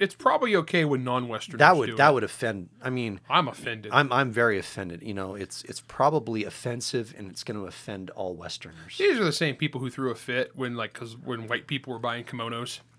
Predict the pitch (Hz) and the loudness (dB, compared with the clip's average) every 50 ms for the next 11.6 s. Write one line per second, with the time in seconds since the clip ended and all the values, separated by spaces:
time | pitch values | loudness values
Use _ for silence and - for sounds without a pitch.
0 | - - _ _ _ _ _ _ _ _ _ _ _ _ _ _ - 143 139 139 | -20 -20 _ _ _ _ _ _ _ _ _ _ _ _ _ _ -4 -2 0 2
1 | 139 135 131 127 - - - - 139 151 - - 156 139 135 143 139 135 - 131 | 2 0 0 -2 -6 -6 0 4 4 4 4 2 -2 0 2 0 0 0 -2 -4
2 | 131 127 123 - - - 143 135 131 131 131 131 135 135 - 160 143 135 131 113 | -4 -4 -6 -8 -10 -8 -4 -2 -2 -2 0 -2 -2 -2 -2 -4 -4 -4 -4 -6
3 | - - 131 139 294 294 220 131 123 143 165 - 131 127 - - 165 156 - - | -8 -8 -6 -4 -4 -4 -4 -4 -6 -8 -8 -10 -12 -12 -8 -8 -8 -8 -6 -2
4 | - 160 196 202 143 123 123 - - 117 120 123 123 139 156 165 147 127 - 143 | 0 0 0 0 0 -2 -4 -6 -6 -6 -6 -6 -4 -2 -2 -2 -2 -2 -2 -2
5 | 156 - - 139 - - 131 127 - - 180 185 220 208 156 135 - _ _ _ | -2 -2 -4 -6 -8 -8 -8 -6 -2 0 2 2 2 2 0 -4 -10 _ _ _
6 | _ _ _ _ _ _ _ - - - - 165 175 220 254 202 170 156 - 156 | _ _ _ _ _ _ _ -8 -2 4 6 6 8 8 6 6 4 4 2 2
7 | 143 185 156 - - 147 156 156 - - 131 123 - - _ - - 135 - - | 4 4 2 2 -2 -6 -6 -6 -6 -6 -8 -10 -10 -16 _ -8 -6 -6 -6 -6
8 | - 139 139 139 147 160 147 131 143 135 - - - - 165 156 143 127 131 175 | -6 -4 -4 -2 -2 -2 -4 -4 -6 -6 -6 -8 -4 0 2 2 2 2 2 0
9 | 190 170 143 151 151 - - - - - - - - _ - - 170 180 190 175 | 0 0 0 -4 -6 -8 -12 -18 -20 -20 -20 -20 -20 _ -2 2 4 4 4 4
10 | - 190 208 233 220 - 220 277 285 - 147 120 - - - 170 101 85 - 87 | 4 2 2 2 2 2 0 0 0 0 -4 -6 -6 -8 -8 -6 -6 -8 -8 -8
11 | 90 95 95 - - 143 147 151 147 127 - | -10 -10 -10 -8 -6 -2 -2 0 0 -2 -4